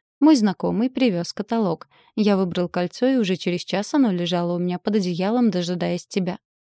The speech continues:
«А я думала, тебе очень важен результат выборов», рассмеялась Кира. «Важен, но не настолько. Мне важнее было сделать тебе предложение. Я жутко волновался, как никогда в жизни.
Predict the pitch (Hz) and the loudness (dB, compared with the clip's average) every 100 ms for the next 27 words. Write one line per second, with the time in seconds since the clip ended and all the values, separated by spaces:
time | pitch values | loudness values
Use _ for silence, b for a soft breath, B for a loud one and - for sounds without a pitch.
0 | _ _ - 202 190 185 185 180 175 185 | _ _ -2 0 0 0 0 -2 -4 -4
1 | 180 180 - 180 170 180 185 190 180 175 | -2 -2 -2 -4 -2 -2 0 0 0 -2
2 | 175 175 - 170 196 196 220 - _ _ | -4 -6 -6 -2 0 0 -2 -6 _ _
3 | _ - 185 185 - 190 180 175 175 - | _ -6 -4 -4 -2 0 0 -2 -4 -8
4 | - 185 175 - _ _ _ _ 285 330 | -6 -6 -6 -10 _ _ _ _ 0 2
5 | 285 196 185 214 208 196 - - 175 165 | 2 2 2 4 4 0 -4 -4 -4 -4
6 | 185 190 240 226 175 180 185 175 202 277 | -8 -2 2 4 2 0 0 -2 0 2
7 | 240 170 175 180 - - 190 170 - 175 | 2 2 0 -2 -6 -6 -4 -4 -4 -2
8 | 202 214 233 185 180 - b b 233 214 | 0 2 2 2 -2 -10 b b 0 2
9 | 190 190 185 175 185 175 175 175 - 214 | 0 -2 -4 -2 -2 -2 -4 -6 -10 -14
10 | - 294 294 294 294 254 202 165 196 170 | -4 -2 2 2 2 0 0 0 -2 0
11 | 170 | -4